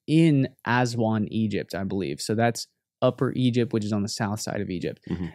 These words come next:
Speaker 1: And so they find this Nubian grave, um, in Upper Egypt, in Aswan, Egypt. They dig it up,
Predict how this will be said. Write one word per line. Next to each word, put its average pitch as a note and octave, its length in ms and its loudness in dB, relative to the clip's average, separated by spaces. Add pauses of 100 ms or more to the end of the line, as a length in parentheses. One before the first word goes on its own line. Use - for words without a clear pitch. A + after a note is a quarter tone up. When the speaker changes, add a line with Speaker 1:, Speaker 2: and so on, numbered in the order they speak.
Speaker 1:
And A#2+ 180 4
so A#2 180 2
they A2 140 4
find C3+ 340 2
this A#2 160 0
Nubian A#2 680 4
grave, B2+ 640 4 (540)
um, A2 460 2 (360)
in C#3+ 400 6 (140)
Upper C3+ 380 4
Egypt, C3 520 4
in A2+ 160 0
Aswan, C3 560 4
Egypt. G#2+ 380 2
They A2 100 2
dig D3+ 300 4
it D3+ 80 6
up, B2+ 260 2